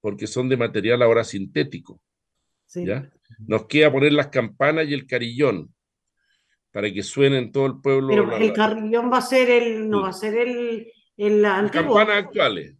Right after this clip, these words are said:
Speaker 1: las campanas actuales. Así está ahora la iglesia. Esta es una fiesta de Maipo y todavía nos queda que
Speaker 2: Y está
Speaker 1: arreglar,
Speaker 2: con el
Speaker 1: porque
Speaker 2: patio.
Speaker 1: claro, exactamente. Ahí está. Estamos restaurando estos, esta-, todo esto se cayó. Se cayó y quedó en el suelo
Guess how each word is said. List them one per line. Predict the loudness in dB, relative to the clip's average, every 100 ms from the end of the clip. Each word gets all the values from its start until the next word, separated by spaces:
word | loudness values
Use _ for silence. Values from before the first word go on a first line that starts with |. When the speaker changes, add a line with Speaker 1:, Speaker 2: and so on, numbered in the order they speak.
| _
Speaker 1:
las | -18 -14
campanas | -14 -8 -8
actuales. | -6 -2 -2
Así | -2
está | -4 4
ahora | 6 8 6
la | 4
iglesia. | 0 -4 -6 -8 -18 _ _ _ _ _
Esta | -8 -4 0
es |
una | 0
fiesta | 0 -2 -2 0
de | 0
Maipo | 0 -4 -4 -12 -14 _ _ _ _ _ _ _
y | -10
todavía | -2 0 2
nos | 0 -2
queda | -4 -2 0 -4 _ _ _ _
que | -4
Speaker 2:
Y |
está | -4
Speaker 1:
arreglar, | -2 -2 -2
Speaker 2:
con | -2
el |
Speaker 1:
porque | -8
Speaker 2:
patio. | -6 -8 -8 -16 _ _ _ _ _ _
Speaker 1:
claro, | -4 -2 -2
exactamente. | -8 -10 -10 -10 -12 -10 -6
Ahí | -6
está. | -4 -2 -2 -4 _ _ _ _ _
Estamos | -6 0 2 0 -2
restaurando | -2 -4 2 2 4 2 2 0 -2 -4
estos, | -10 -6 -8 -8 -14 -8
esta-, | -8 -6 -6 -4 -6 -12 _ _ _
todo | 4
esto | 4 4
se | 0
cayó. | -2 0 0 -2 _ _ _ _ _ _
Se | -20
cayó | -8 -6 -4 -8
y |
quedó | -6 -2 0
en |
el | -2
suelo | -8 0 0 2 -6